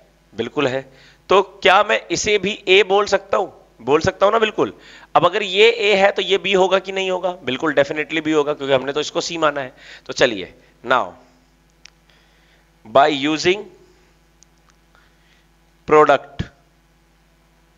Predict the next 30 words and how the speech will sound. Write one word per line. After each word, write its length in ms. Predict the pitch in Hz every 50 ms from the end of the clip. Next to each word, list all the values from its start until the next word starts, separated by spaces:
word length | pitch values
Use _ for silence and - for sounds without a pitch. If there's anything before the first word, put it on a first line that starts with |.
| _ _ _ _ _ _ _ -
product 460 | 135 139 135 139 147 - - - - - - _ -
of, 240 | 127 117 104 90 87 - - - - _ _ _ _ _ _ _
उसने 240 | 147 147 - 185 196 196
खुद 200 | - 208 214 233
बोला 280 | 202 190 175 160 156 151
है 120 | 147 160
question 360 | 160 - 147 147 - - 143 139
में 240 | 135 135 151 180 - - - - - _ _ -
कि 80 | 208 214
इसका 460 | - - 208 208 202 - - - - -
product 480 | - 196 185 185 180 190 - - -
use 300 | 202 165 156 151 151 - -
करो। 240 | - 127 104 98 98 98 - -
क्या 140 | 147 147 151
यूज़ 280 | 160 165 170 175 170
करो? 400 | - 180 180 190 214 226 - - - - - - _ _ _ -
इसका 300 | 160 156 - - 202 202
product 460 | - - 165 165 156 180 190 - -
use 280 | 202 170 170 175 180 -
करो 240 | - 147 147 156 190 226 220 - - - - _ _ _
और 120 | - 180 175
फिर 380 | 180 - - - 214 247 262 226
solve 360 | - - 196 175 180 185 175
करो 240 | 151 - 151 156 190
system 400 | 185 - 165 - - - 151 143
of 140 | 135 123 -
equation 380 | 123 - - 101 98 - - -
को, 260 | - _ _ _ _ _ _ - _ _ _
ठीक 180 | - 143 156 -
है। 80 | -